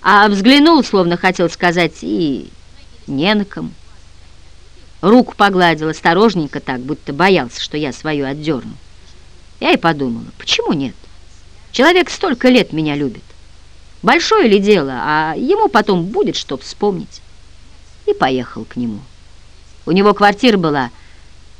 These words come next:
что там бывшая мужнина на Кутузовском. Два этажа, наборный паркет, камин. Мне показалось, прям дворец. Сели на диван,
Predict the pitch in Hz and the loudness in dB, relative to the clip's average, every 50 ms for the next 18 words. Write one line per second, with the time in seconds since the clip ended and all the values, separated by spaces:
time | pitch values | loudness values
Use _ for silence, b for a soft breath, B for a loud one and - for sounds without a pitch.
0 | - - - - - - - - - 180 156 151 143 170 165 131 - - 147 143 | -20 -20 -10 -10 -8 -6 -6 -2 0 0 0 0 2 0 -2 -2 -2 -8 -6 -6
1 | 143 139 151 156 151 135 123 131 127 123 120 123 135 - - 151 - - 139 131 | -6 -4 -4 -4 -4 -4 -4 -6 -6 -4 -4 -6 -8 -6 -8 -10 -6 -6 -8 -8
2 | 117 113 - - - - 117 - 127 - - - - - - - 135 156 175 185 | -8 -10 -12 -14 -14 -14 -16 -16 -18 -20 -20 -20 -20 -20 -14 -6 -2 2 4 4
3 | 180 175 170 185 180 180 165 160 160 139 131 120 113 117 - - 120 143 165 175 | 4 4 2 2 0 0 0 0 0 -2 -2 -4 -8 -12 -16 -10 -4 0 0 2
4 | 165 180 190 180 160 175 175 170 - 175 175 175 165 - 156 151 139 120 - - | 4 4 2 2 2 0 -2 0 0 0 0 0 -2 -6 -4 -4 -4 -4 -6 -4
5 | 160 165 170 156 151 147 139 127 113 - b b b b b b b b b b | -2 -2 0 0 -2 -2 -4 -4 -8 -10 b b b b b b b b b b
6 | b b b - - - 165 214 226 220 - 214 214 190 220 208 202 185 - - | b b b -16 -6 -2 0 2 0 0 0 -2 0 2 4 2 2 2 -2 -4
7 | - 208 208 202 165 156 156 156 165 147 135 139 135 - - - - - - - | -4 0 0 2 0 0 0 0 0 0 0 -4 -6 -8 -12 -14 -14 -14 -16 -18
8 | - - - - - - - - - - - - - - - - - 247 262 214 | -20 -20 -20 -20 -20 -20 -20 -20 -20 -20 -20 -20 -20 -20 -8 0 2 4 4 4
9 | 185 165 143 151 143 131 151 180 180 156 147 | 2 0 -2 -2 -2 0 0 0 0 -2 -10